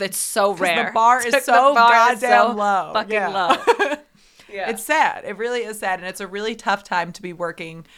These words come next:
Speaker 2: for
Speaker 1: It really is
Speaker 2: the
Speaker 1: because
Speaker 2: public,
Speaker 1: people,
Speaker 2: yeah.
Speaker 1: like I said, there's a lot going on socially, politically,
Speaker 2: Yeah.
Speaker 1: and, and everyone's lives. There's a lot. People are fired up about a lot of things these days.
Speaker 2: Yeah.
Speaker 1: People are passionate al-, about a lot of things these days.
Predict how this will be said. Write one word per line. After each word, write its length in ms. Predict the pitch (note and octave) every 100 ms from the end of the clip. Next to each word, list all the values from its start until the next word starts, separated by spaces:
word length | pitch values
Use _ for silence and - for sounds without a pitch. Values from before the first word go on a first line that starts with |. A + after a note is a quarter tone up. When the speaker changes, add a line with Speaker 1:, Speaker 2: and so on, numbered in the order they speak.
| _ _ _
Speaker 2:
for 280 | F3+ E3 -
Speaker 1:
It 160 | A3 G#3+
really 300 | G3 G#3+ F3
is 200 | E3+ D#3
Speaker 2:
the 100 | E3+
Speaker 1:
because 120 | F#3
Speaker 2:
public, 300 | E3+ D3+ G#3
Speaker 1:
people, 160 | G#3 A3
Speaker 2:
yeah. 100 | G#3
Speaker 1:
like 180 | - F3
I 80 | E3+
said, 380 | E3 E3 D3 C#3+
there's 240 | D#3+ D#3+
a 40 | D#3
lot 240 | D#3 D3+
going 260 | E3 D#3+ D3+
on 420 | D3+ D#3 D#3 D#3 -
socially, 720 | - D3 - D3 D3 D3+ D3 -
politically, 800 | - D3 C3+ C#3 C#3 D3 C#3+ C#3+
Speaker 2:
Yeah. 160 | E3+ - - -
Speaker 1:
and, 200 | - E3 -
and 100 | D#3+
everyone's 560 | C#3 D3+ D#3+ D#3 D3+ C#3
lives. 520 | C#3 C3+ C3+ C3+ -
There's 160 | C#3+
a 60 | C#3+
lot. 400 | C#3+ D3 C#3 -
People 200 | F#3+ D#3
are 60 | D3
fired 320 | D#3 C#3+ C3+
up 100 | C3+
about 220 | C3+ C#3
a 60 | C3+
lot 180 | C#3 C3+
of 80 |
things 280 | C3+ C#3 C#3
these 200 | C#3 C3+
days. 340 | C#3 C#3 C3 C3+
Speaker 2:
Yeah. 80 | D3+
Speaker 1:
People 140 | C#3
are 80 | C3+
passionate 520 | - C#3+ C#3 - C3
al-, 100 | C3
about 240 | - C3
a 20 | C3
lot 160 | C3
of 60 | C3+
things 240 | C3+ C3+
these 180 | C#3 C3
days. 360 | C3 B2+ B2+